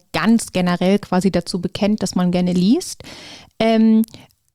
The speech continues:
allgemein <laughs> finde ich das aber erstmal prinzipiell schön, weil irgendwie, ähm, also ich, ich weiß es einfach nicht, aber ich gehe davon aus, dass es in den, in den letzten Jahren sehr viel mehr zugenommen hat und dass in den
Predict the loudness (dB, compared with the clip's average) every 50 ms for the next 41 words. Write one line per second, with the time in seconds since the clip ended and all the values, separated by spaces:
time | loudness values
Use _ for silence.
0 | _ _ _ -2 0 2 4 4 4 4 4 4 4 4 4 4 4 4 2 2
1 | 0 0 0 0 0 0 -2 -4 -2 -2 -4 -4 -2 -2 -2 -2 -4 -6 -4 -2
2 | -2 -2 -2 -2 -4 -2 0 0 0 0 0 0 0 0 0 0 0 0 0 -2
3 | -2 -4 -6 -6 -6 -6 -6 -6 -6 -8 -14 _ _ _ _ -4 -4 -2 -4 -4
4 | -4 -6 -6 -6 -6 -6 -8 -10 _ _ _ _ _ _ _ _ _ _ _ _
5 | _ _ _ _ -18 -12 -6 -4 -4 -2 -2 -4 -6 -8 -12 -12 -16 _ _ _
6 | _ _ _ _ _ _ _ -20 -12 -10 -8 -8 -6 -6 -6 -6 -4 -6 -6 -6
7 | -6 -6 -4 -4 -4 -6 -6 -8 -8 -8 -6 -4 -4 -4 -4 -4 -6 -6 -6 -4
8 | -4 -4 -6 -6 -8 -8 -8 -6 -4 -4 -4 -4 -6 -6 -4 -4 -2 -2 -4 -6
9 | -8 -8 -8 -6 -6 -4 -4 -4 -4 -4 -4 -4 -6 -6 -6 -6 -6 -6 -8 -8
10 | -8 -8 -4 -2 0 0 0 0 -2 -4 -4 -4 -6 -6 -8 -8 -8 -8 -8 -8
11 | -8 -8 -6 -6 -6 -6 -6 -8